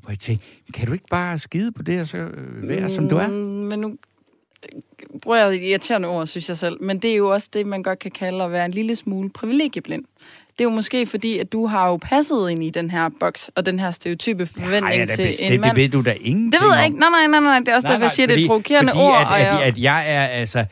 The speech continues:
Speaker 1: Øh, altså, for eksempel, altså, jeg er gift med en mand,
Speaker 2: Mm.
Speaker 1: men det er jeg jo ikke.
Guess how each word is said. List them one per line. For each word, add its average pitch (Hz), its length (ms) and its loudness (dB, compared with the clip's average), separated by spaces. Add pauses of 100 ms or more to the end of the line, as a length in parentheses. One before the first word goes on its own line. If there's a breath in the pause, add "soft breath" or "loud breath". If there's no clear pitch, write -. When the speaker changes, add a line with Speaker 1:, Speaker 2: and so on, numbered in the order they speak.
(260 soft breath)
Speaker 1:
Øh, 104 580 2 (220)
altså, 117 260 0 (180)
for - 200 -4
eksempel, 139 340 -2
altså, 107 220 -2
jeg 101 540 -2
er - 20 0
gift - 360 -2 (280)
med 107 320 2
en 101 160 0
mand, 104 200 0 (600 soft breath)
Speaker 2:
Mm. 269 180 0
Speaker 1:
men 139 180 6
det 165 100 2
er 165 60 4
jeg 185 140 4
jo 156 60 4
ikke. 127 260 0